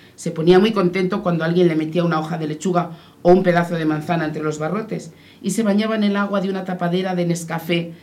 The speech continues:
que le servía de bañerita. Se metía dentro y alborotaba salpicando agua por todos los lados. A mí me gustaba mirarlo, ver lo que hacía.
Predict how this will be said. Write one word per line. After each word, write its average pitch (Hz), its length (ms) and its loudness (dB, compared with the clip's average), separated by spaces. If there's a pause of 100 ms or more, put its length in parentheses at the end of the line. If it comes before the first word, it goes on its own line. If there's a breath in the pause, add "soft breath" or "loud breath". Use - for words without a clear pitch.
(160 loud breath)
que 180 100 2
le 165 80 0
servía 156 400 -2
de 156 100 -2
bañerita. 143 540 -6 (640 soft breath)
Se - 120 -12
metía 151 340 -6
dentro 180 500 0 (340)
y 160 80 -4
alborotaba 156 520 0
salpicando 175 640 -2
agua 165 240 -2
por 170 140 -10
todos 156 260 -8
los 139 160 -12
lados. 135 400 -10 (380 loud breath)
A 185 120 6
mí 190 140 4
me 175 120 4
gustaba 170 420 0
mirarlo, 147 500 -2 (280)
ver 170 200 2
lo 180 120 2
que 151 80 -6
hacía. 147 340 -10